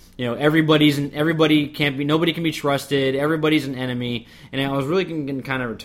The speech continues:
re-, tired of that. So to see him in the last episode actually joking with Daryl, them getting back to that brother dynamic and going out and making things happen,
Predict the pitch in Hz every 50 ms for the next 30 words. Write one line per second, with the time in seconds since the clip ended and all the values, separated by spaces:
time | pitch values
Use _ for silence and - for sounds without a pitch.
0 | 123 - 113 107 - - - - - 123 123 127 139 147 156 151 156 156 165 170
1 | 147 - - 151 131 127 - - - 202 214 190 196 185 160 151 139 131 127 127
2 | 131 139 147 147 - - 131 123 117 - 127 120 120 123 135 151 147 - - 143
3 | 135 127 120 107 120 123 131 131 - 147 139 135 135 131 123 120 113 113 113 113
4 | 110 110 110 110 - - - - - - - - 131 143 147 147 143 156 156 151
5 | 139 147 139 139 - - 139 127 120 120 117 123 135 143 151 151 156 147 139 139
6 | 135 135 127 127 123 123 123 123 127 127 123 120 120 123 120 131 139 143 147 143
7 | 139 139 139 135 127 127 131 139 131 127 131 123 127 127 120 123 120 117 117 117
8 | 117 120 120 120 117